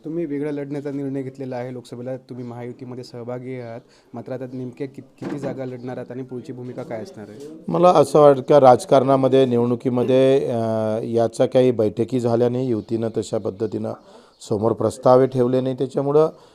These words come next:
Speaker 2: अ, जे काही भूमिका आहे त्याला ती स्वतंत्र भूमिका घेण्याची आमची तयारी आहे आणि आमच्यावर, आमच्यावर कोणाचा दबाव किंवा तशा प्रकारची गुलामी किंवा अशी लाचार पद्धतीत, अ, राजकारणात राहणं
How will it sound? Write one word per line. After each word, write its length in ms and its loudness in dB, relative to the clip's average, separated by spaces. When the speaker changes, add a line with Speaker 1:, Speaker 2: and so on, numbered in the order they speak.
Speaker 2:
अ, 960 -6
जे 200 -6
काही 280 6
भूमिका 540 2
आहे 360 6
त्याला 460 0
ती 460 -2
स्वतंत्र 420 -2
भूमिका 340 0
घेण्याची 380 -2
आमची 400 -4
तयारी 340 8
आहे 140 0
आणि 100 -6
आमच्यावर, 600 2
आमच्यावर 440 0
कोणाचा 380 0
दबाव 540 4
किंवा 320 -2
तशा 160 -8
प्रकारची 500 -6
गुलामी 460 -2
किंवा 460 8
अशी 400 -2
लाचार 400 4
पद्धतीत, 600 0
अ, 400 8
राजकारणात 480 2
राहणं 340 0